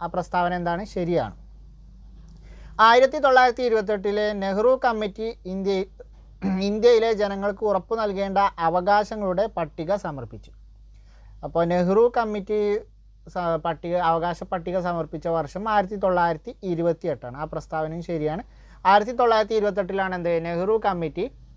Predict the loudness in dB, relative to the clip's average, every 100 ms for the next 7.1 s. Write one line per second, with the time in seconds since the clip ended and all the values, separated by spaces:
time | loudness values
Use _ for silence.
0 | -20 -20 -20 -10 -4 2 4 4 2 0
1 | 0 -2 0 0 2 0 -2 -4 -4 -2
2 | -2 0 2 2 2 0 -4 -4 -4 -4
3 | -6 -6 -4 -4 -4 -10 -6 -6 -2 -2
4 | -2 -6 -8 -8 -8 -10 -10 -8 -8 -10
5 | -14 -14 -16 -18 -20 -20 -20 -12 -2 -2
6 | -2 -2 0 0 -2 -4 -4 -4 -6 -6